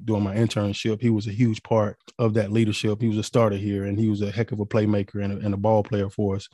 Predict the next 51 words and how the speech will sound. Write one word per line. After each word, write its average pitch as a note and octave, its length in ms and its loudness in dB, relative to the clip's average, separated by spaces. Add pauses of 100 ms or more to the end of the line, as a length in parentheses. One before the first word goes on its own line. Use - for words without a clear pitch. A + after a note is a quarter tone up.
Um, G#2 220 2
to G#2 40 2
be B2+ 180 6
able A#2 140 4
to A2 60 0
go A#2 160 4
get A2+ 220 2
somebody A2+ 300 2
like G#2 200 -4
him A2+ 200 2
back G2 260 -6 (400)
that's - 160 -6
sitting A2 300 2
at G#2+ 120 -2
home, G2+ 400 2
<laughs> - 460 -8
it's, - 240 -10
it's F3 160 -6
crazy. A#2 460 0
Like A2+ 180 0
I A#2+ 80 6
said, A#2+ 280 4
uh, A2 140 2 (380)
the G#2 60 -4
Baltimore A#2+ 440 4
Ravens A#2 320 6
player A#2 220 2
personnel A2+ 480 0
department G#2 500 -4 (420)
is G#2+ 160 -2
phenomenal. G2 520 0
He B2 120 4
knows B2 260 6
the A#2+ 40 0
defense, A#2 500 2
he - 80 -2
knows A2+ 260 2
the A2 60 -4
scheme. G#2+ 400 -2
He A2+ 100 -2
comes A2+ 300 0
in, A#2 200 2
fits A2+ 320 -2
right A2 180 0
in, G#2+ 340 -2 (280)
and G#2+ 100 -2
you A#2 80 4
don't A2+ 140 4
miss A#2 160 0
a A2 40 -2
beat. G#2 300 -4